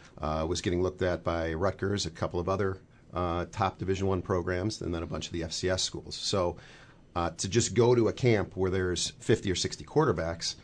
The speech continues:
might not be the best fit for you, but Cole knew going in by what he was hearing from the coaches, he was gonna be in the top group. He was with the top ten who were there, so he was really getting exposure and seen. So, I mean, I could justify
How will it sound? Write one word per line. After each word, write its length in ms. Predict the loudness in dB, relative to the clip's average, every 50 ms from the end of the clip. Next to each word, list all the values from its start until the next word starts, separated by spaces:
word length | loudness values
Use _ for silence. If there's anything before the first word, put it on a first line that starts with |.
| -14 -10 -10 -10 -10 -10 -4 0
might 240 | 2 2 2 2
not 160 | 0 -2 -2 0
be 120 | 0 0
the 80 | 0 0
best 260 | -2 -2 -2 -4 2
fit 220 | 2 4 4 4
for 240 | 0 -4 -4 -2 -2
you, 80 | -2 -2
but 180 | -2 -4 -4
Cole 240 | 2 4 4 4 6
knew 180 | 4 4 2 2
going 300 | 2 0 0 0 0 0
in 420 | 0 0 0 -2 -2 -4 -8 -12 -8
by 320 | -6 -4 -4 -4 -4 -4 -4
what 140 | -4 -2
he 40 | -2
was 120 | -2 0 0
hearing 160 | 0 -2 0
from 120 | -2 -2
the 60 | -4
coaches, 480 | -2 0 0 -2 0 0 -2 -2 -2 -2
he 80 | -4 -6
was 120 | -4 -2
gonna 180 | -2 -2 -2 0
be 80 | 0
in 80 | -2 -2
the 60 | -2
top 260 | -2 -2 -4 -4 -2
group. 320 | -2 -2 -2 -2 -4 -6 -10
He 60 | -10 -8
was 160 | -8 -6 -6
with 200 | -6 -8 -8 -12 -18 -20 -20 -20 -14 -12
the 60 | -8
top 260 | -2 -2 -2 -2 -2
ten 220 | -2 -2 -2 0 0
who 80 | 0
were 140 | -2 -2 -2
there, 260 | -2 0 0 0 0
so 240 | 0 0 0 0 0
he 100 | 0 0
was 160 | -2 -2 0
really 240 | 0 0 0 0 0
getting 220 | 0 -2 -4 -4
exposure 540 | -6 -8 -6 -2 0 0 0 0 -2 -4 -6
and 100 | -6 -4
seen. 380 | -2 -2 0 0 0 -2 -4 -4
So, 340 | -4 -2 0 0 0 -2 -4 -8 -16 -18 -20 -20 -18 -10 -4
I 40 | -4
mean, 100 | -4 -2
I 140 | 0 -2 0
could 280 | 2 0 0 0 -2 -8 -14 -18 -20 -20 -20 -10 0
justify 640 | 2 4 4 4 4 2 -2 -2 0 0 2 0